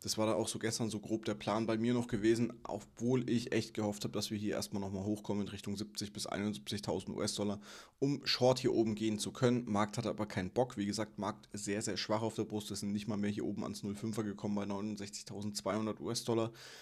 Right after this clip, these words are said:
Nicht wirklich gut. Jetzt, wie gesagt, testen wir hier jetzt langsam möglicherweise unsere ehemalige Downtrend-Linie, könnten hier nochmal einen kleinen Support reinbekommen, eben bei der vierundsechzigtausendfünfhundert U-S-Dollar Marke.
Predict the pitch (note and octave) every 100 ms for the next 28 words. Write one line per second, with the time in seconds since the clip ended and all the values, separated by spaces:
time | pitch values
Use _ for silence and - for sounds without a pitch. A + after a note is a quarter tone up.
0 | - - C3+ C3+ C3+ B2+ - C3 C3 -
1 | - - - - A#2+ A#2 - A2 A#2 A#2
2 | A#2 A2 - C3 - A#2 A2+ - C3 B2
3 | B2+ A#2 A2+ A2 A2 G#2+ A2+ G2+ G#2 A2
4 | A2 - G#2+ A2 G#2+ G2 F2+ G2+ A#2 B2
5 | A2 A2+ A2 - A2 A2 A2 G#2 A2 G#2
6 | G#2 G2 G#2+ - - G#2+ G2+ G2+ A2 A2
7 | A#2 G#2+ G2 G2+ G2 G2+ - A2 G#2+ G#2
8 | - - G2 G#2 - A#2 B2 A2+ - E2+
9 | - G#2+ G#2 G2+ G#2 G#2